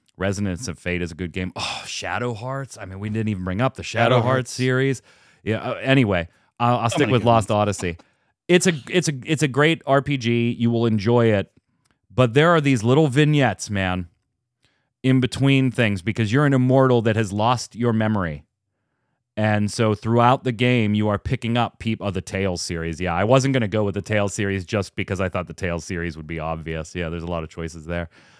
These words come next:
Speaker 1: Um, and they're done in, like,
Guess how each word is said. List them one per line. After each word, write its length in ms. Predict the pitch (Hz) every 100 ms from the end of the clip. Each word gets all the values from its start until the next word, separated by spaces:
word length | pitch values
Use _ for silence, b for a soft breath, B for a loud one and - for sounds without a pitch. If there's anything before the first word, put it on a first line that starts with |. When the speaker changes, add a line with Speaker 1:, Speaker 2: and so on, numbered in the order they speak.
| b -
Speaker 1:
Um, 380 | 123 120 113 104 b b b _ _ _
and 320 | 139 131 127 110
they're 260 | 120 127
done 360 | 120 135 151 165
in, 260 | 120 135 123
like, 440 | 110 104 101 -